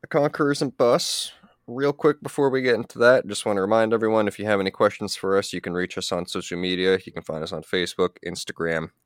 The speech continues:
X, Threads at Conquer Your Draft. You can go to conquer your draft dot com. We've got a podcast page on there. Fill out a form. And we have a Patreon. If you want, uh, waiver wire suggestions, trade target suggestions,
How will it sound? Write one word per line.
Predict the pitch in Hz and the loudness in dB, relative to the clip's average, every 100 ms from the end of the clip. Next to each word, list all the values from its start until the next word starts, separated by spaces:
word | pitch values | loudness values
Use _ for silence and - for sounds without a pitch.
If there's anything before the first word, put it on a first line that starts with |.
| - | 0
X, | 95 - - - - _ _ _ | 0 0 -4 -8 -10 _ _ _
Threads | - - 95 95 95 - - | -10 2 4 4 0 -6 -12
at | 85 | -8
Conquer | 101 90 - | -4 -4 -4
Your | 85 | -10
Draft. | 82 95 104 101 - | -4 4 6 6 4
You | - | -8
can | 90 | -6
go | 95 98 | -2 -2
to | 90 | -2
conquer | - 95 - | 0 -2 -2
your | 80 | -10
draft | 90 - 90 90 | -6 0 0 2
dot | 87 78 | -2 -2
com. | - 104 104 92 | 0 2 4 2
We've | 82 | -4
got | 80 | -8
a | - | -10
podcast | - 85 87 - 87 87 - | -4 -2 -2 0 0 0 -4
page | - 90 87 85 | -6 -2 -2 -4
on | 82 | -2
there. | 90 92 | 2 2
Fill | - 82 | 0 -8
out | 78 | -6
a | 80 | -4
form. | 117 117 117 131 _ _ _ _ _ _ _ _ - | 2 4 4 0 _ _ _ _ _ _ _ _ -4
And | 123 | 4
we | 180 | 4
have | 180 | 4
a | |
Patreon. | 185 175 - 123 95 82 - | 0 0 0 2 2 0 -8
If | 104 | -10
you | 101 | -4
want, | 107 110 113 - - | 2 2 2 -2 -4
uh, | 107 101 110 _ _ _ - | 0 0 -2 _ _ _ -2
waiver | 113 120 | 2 6
wire | 117 113 | 8 8
suggestions, | 110 - 110 - - 113 - | 6 0 0 0 -6 -6 -8
trade | - - 107 95 | -8 -2 -2 2
target | 107 98 101 | 2 2 0
suggestions, | - - 101 98 - 107 101 101 | -10 -4 0 0 -2 -4 -4 -6